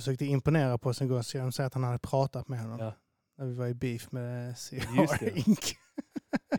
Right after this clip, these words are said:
Speaker 2: ja,
Speaker 1: Jag har
Speaker 2: snart
Speaker 1: träffat han, känner du han, vet du, det är han, så jag tror han har en elkastare hemma.
Speaker 2: <laughs>
Speaker 1: Okej.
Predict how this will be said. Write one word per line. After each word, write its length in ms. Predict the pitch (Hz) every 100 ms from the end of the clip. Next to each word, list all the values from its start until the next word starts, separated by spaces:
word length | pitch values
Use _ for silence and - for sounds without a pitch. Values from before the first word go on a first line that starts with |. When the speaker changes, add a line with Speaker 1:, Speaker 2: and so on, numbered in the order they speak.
| 117
Speaker 2:
ja, 160 | 127
Speaker 1:
Jag 120 | 127
har 60 | 123
Speaker 2:
snart 340 | - - 196
Speaker 1:
träffat 360 | - 208 175 202
han, 220 | 240 196
känner 260 | - 196 156
du 20 |
han, 240 | 180 226 170
vet 140 | 151
du, 80 | 170
det 100 | 190
är 120 | 202
han, 100 | 180
så 100 | -
jag 60 | 165
tror 100 | 220
han 80 | 196
har 60 |
en 60 | 190
elkastare 420 | 208 190 - 170
hemma. 260 | 180 190 123 - 151
Speaker 2:
<laughs> 180 | 139 131
Speaker 1:
Okej. 300 | 139 135